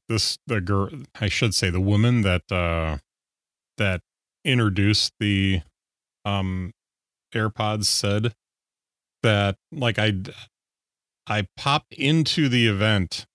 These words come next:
for just a moment and I heard her say this line,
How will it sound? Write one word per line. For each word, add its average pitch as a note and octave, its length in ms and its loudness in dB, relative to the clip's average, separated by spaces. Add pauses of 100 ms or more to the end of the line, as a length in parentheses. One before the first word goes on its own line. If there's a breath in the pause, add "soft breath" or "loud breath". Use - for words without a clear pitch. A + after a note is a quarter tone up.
(200)
for A2+ 120 -2
just G#2 320 0
a A2 60 0
moment G2 480 0 (560)
and G#2 140 2
I G#2 120 2
heard D#3 300 0
her C#3 120 0
say A#2+ 280 0
this A2 280 0
line, F#2 520 -2